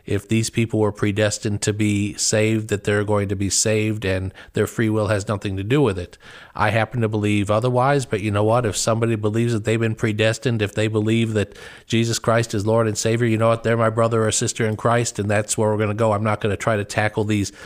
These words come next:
theological, uh, debates today. But I think what Steve said is right about the idea of free will.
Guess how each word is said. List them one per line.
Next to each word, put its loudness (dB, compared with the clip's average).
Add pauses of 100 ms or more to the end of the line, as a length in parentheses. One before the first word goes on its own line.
(260)
theological, 0
uh, 0
debates -2
today. -4 (420)
But 0 (460)
I 2
think 0
what -2
Steve 0
said 0
is -4
right 2
about -2
the -2
idea 0
of 0
free -2
will. 0